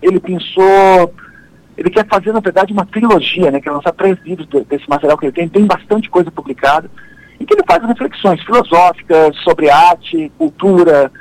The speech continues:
política, e, e sempre com uma visão também bem humorada e muito peculiar, assim, né? Então, ele, o livro tem, se eu não me engano, quarenta e quatro crônicas, e, e quem quiser co-, conferir, então, um pouco o trabalho do Coca, eu recomendo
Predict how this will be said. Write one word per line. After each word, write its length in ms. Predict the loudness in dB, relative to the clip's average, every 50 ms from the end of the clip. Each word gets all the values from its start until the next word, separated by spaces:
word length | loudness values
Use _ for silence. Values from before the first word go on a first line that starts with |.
| -20 -20 -20 -20 -20 _ _ _
política, 880 | 0 0 2 2 2 0 0 -2 -4 -8 -2 0 2 2 2 0 -2 -4 -10 -16 _ -14
e, 360 | -10 -10 -8 -8 -8 -8 -10 -12
e 300 | -14 -14 -12 -12 -12 -10 -4
sempre 180 | -2 -2 -2 -2
com 60 | -2
uma 120 | -2 -2
visão 240 | -2 -2 -2 -2 0
também 300 | 0 0 0 2 0 0
bem 180 | 2 2 4 4
humorada 640 | 4 4 4 4 4 4 4 4 2 2 0 -2
e 80 | -2 -2
muito 400 | -2 -2 -2 -2 -2 -4 -10 -12
peculiar, 680 | -4 0 0 0 0 0 0 2 4 4 4 2 0
assim, 280 | -4 -10 _ -8 -6 -6
né? 80 | -6 -6 -12 _ _ _ _ _ _ _ _ _ -10
Então, 560 | -8 -8 0 2 4 4 4 4 2 2 0
ele, 80 | -2 -2 -4
o 80 | -4
livro 200 | -2 -2 -2 0
tem, 320 | 0 2 2 2 -2 -4 -6 -6 -6
se 60 | -4
eu 60 | -4
não 80 | -4 -4
me 60 | -2
engano, 180 | -2 -2 -2 0
quarenta 380 | -2 -2 0 0 -2 -4 -6
e 20 | -2
quatro 320 | 0 0 0 0 -2 -4
crônicas, 460 | -2 0 2 2 0 -2 -6 -10 -12 -12 -20 _ _ _ _ _ _ _ _ _ _ _ _ _ _ _ _ _ _ _ _
e, 1040 | -10 -8 -8 -6 -4 -4 -4 -4 -4 -6 -6 -8 -12 -18 -18 -18 -16 -14 -14 -16 -16 _ _
e 180 | -18 -16 -8
quem 180 | 0 0 0 0
quiser 220 | 2 0 0 0
co-, 260 | 0 -6 -10 -10 -10
conferir, 380 | -4 -4 -4 -2 -2 -4 -4 -2
então, 180 | -2 0 0 -2
um 40 |
pouco 220 | 0 0 -2 -2 -2
o 40 | -2
trabalho 280 | -2 0 0 0 -2
do 60 | -2
Coca, 300 | -2 -2 -2 -2 -2 -4
eu 40 | -8
recomendo 520 | -8 -6 -6 -6 -4 -4 -6 -6 -8 -10